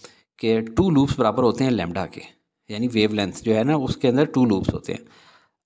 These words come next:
अगर एक लूप हो जिस तरह यहाँ पे नज़र आ रहा है, तो इस एक लूप की, अ, होगी node to node distance, ये होता है lambda by two।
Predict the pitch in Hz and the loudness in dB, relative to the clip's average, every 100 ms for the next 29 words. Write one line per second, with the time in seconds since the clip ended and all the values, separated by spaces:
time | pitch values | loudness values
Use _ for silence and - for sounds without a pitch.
0 | - 120 170 - 165 233 135 107 110 95 | -14 -10 -6 0 0 2 0 0 -2 -6
1 | 90 107 104 98 170 131 98 90 110 117 | -6 -6 -4 -2 -2 -2 -2 -2 -2 -4
2 | - 185 - - 156 165 139 135 - - | -4 -4 -2 2 2 2 0 0 -2 2
3 | 151 143 - 123 107 107 113 123 120 101 | 2 2 2 2 4 2 2 0 2 2
4 | 117 131 139 123 110 107 - _ _ _ | 2 2 0 2 0 -2 -10 _ _ _
5 | - 101 101 - 101 - - 110 120 117 | -6 -4 -2 -2 -4 -6 -6 2 4 4
6 | 127 98 95 101 101 110 113 160 | 2 2 0 0 0 0 0 -2